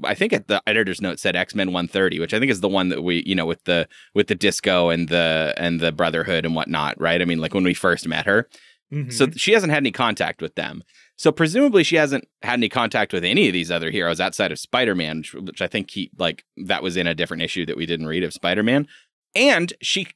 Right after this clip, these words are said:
Speaker 1: explicitly talks about how her career is, like, not off the ground yet and she's having trouble getting work. So no one should even know her as a singer.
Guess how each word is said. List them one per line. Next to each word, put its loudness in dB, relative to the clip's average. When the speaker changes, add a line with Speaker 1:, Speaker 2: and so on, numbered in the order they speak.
Speaker 1:
explicitly 2
talks 0
about 2
how 2
her 0
career 2
is, -2
like, -2
not 0
off 2
the -4
ground -2
yet -4
and -12
she's -10
having -6
trouble 0
getting -2
work. -2
So -4
no 0
one 0
should -2
even 0
know 2
her 2
as 0
a 0
singer. -2